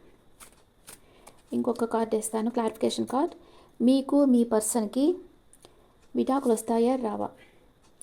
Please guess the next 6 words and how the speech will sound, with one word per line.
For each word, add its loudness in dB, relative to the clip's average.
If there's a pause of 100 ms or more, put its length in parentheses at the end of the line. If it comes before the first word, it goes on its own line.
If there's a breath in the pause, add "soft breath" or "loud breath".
(100)
ఎస్ 0
కార్డ్ 0 (1120 soft breath)
రావచ్చు. 2 (1300)
ఎప్పుడు 4
వస్తాయి 4
విడాకులు? 2